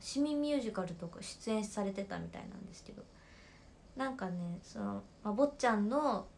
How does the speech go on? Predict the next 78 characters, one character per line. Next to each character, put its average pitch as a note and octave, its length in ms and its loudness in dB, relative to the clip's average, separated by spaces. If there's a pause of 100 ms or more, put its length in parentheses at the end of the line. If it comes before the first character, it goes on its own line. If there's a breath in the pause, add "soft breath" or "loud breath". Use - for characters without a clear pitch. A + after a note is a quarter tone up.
(420)
ス - 80 -20
タ A3 140 4
ッ G#3 60 4
フ G#3+ 180 -4
さ G#3 240 0
ん G#3+ 160 0
で、 C4 260 6 (720 loud breath)
ま B3+ 140 8
あ、 - 40 10
あ G#3 40 6
の、 G3 120 6
知 G3 240 4
り D4 80 4
合 C5 340 10
い、 F#4+ 40 0
知 - 200 0
り E4 160 6
合 E5+ 40 6
い F5 120 4
と - 80 -14
か D5 140 8
で F4+ 60 6
は C4 80 8
な A#3 100 6
か A3+ 80 6
っ G#3+ 80 2
た G3 60 -4
と G3 100 2
思 G3 100 4
う - 20 4
ん G3 40 4
だ F#3 100 0
け F3 100 -4
ど、 F3+ 260 2 (260 loud breath)
ち - 80 -4
ょ C#4+ 60 4
っ C#4 60 -4
と G3 260 4
そ G#3 140 -2
の、 F#3 300 0
ミ A3+ 140 2
ュ A#3+ 80 6
ー G#3+ 40 4
ジ-、 G3 220 -6
あ F#3+ 100 0
の、 F#3+ 60 0
市 A#3 160 -2
民 B3+ 180 4
ミ B3 100 2
ュ A#3+ 60 8
ー A3 40 4
ジ G3 100 2
カ F#3 120 0
ル F3 100 0
の F3 120 0
当 G#3+ 180 0
時 F#3 120 0
の E3+ 120 0
こ E3+ 120 -2
と E3 100 0
を E3 40 0
ち E3 120 -2
ょ F#3+ 40 2
っ - 20 -2
と E3+ 120 -4
聞 E3+ 200 -6
い E3+ 40 -6
た - 140 -6
り E3+ 100 -6
し E3+ 80 -10
て、 - 260 -6 (340 loud breath)
あ、 F#3+ 80 -2
余 F#3 220 2
計 B3 240 4
ね、 B3 260 4
す B3 140 -2
ご A#3 180 8
い F#3+ 180 2